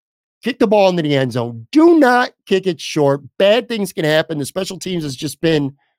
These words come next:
a disaster for a lot of this season. So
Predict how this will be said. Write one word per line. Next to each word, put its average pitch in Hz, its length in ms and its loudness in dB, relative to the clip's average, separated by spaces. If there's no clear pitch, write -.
a - 60 0
disaster 175 960 0
for 180 80 2
a 165 60 4
lot 170 320 2
of 190 80 0
this 180 200 0
season. 156 640 -2
So 156 480 2